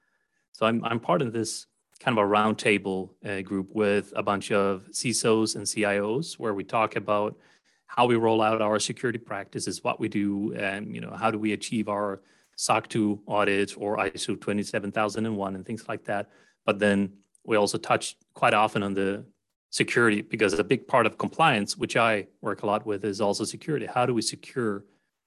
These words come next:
all our endpoints, like we just talked about, or all the data, or all our services? How do we do that? And, you know, you could define the journey for zero trust from zero to a hundred percent. But even so, you, you could say that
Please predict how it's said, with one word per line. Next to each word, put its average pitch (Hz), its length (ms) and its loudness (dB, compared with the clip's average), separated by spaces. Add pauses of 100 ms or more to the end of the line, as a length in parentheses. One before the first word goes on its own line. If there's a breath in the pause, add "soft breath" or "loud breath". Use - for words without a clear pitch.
(140)
all 107 400 2
our 113 160 0
endpoints, 104 540 -4
like 123 100 -6
we 101 100 -4
just 95 280 -10
talked 95 220 -6
about, 95 240 -4
or 110 140 -2
all 110 180 0
the 101 100 -10
data, 101 340 2
or 104 220 -4
all 110 160 4
our 101 140 2
services? 107 600 -6 (320 soft breath)
How 123 140 -2
do 117 80 2
we 104 80 2
do 101 160 0
that? - 240 -10
And, 107 260 -2 (1040)
you 127 160 0
know, 113 80 2
you 156 260 0
could 175 240 4
define 117 500 0
the 107 80 -4
journey 110 640 0
for 117 140 -6
zero 107 260 2
trust - 300 -10
from 104 220 -6
zero 110 280 0
to 107 140 -4
a - 40 -2
hundred 104 240 -2
percent. 127 400 -2 (560)
But 107 240 4
even 120 180 4
so, 120 240 4
you, 107 220 0
you 117 100 -8
could - 180 0
say 131 180 4
that 107 260 2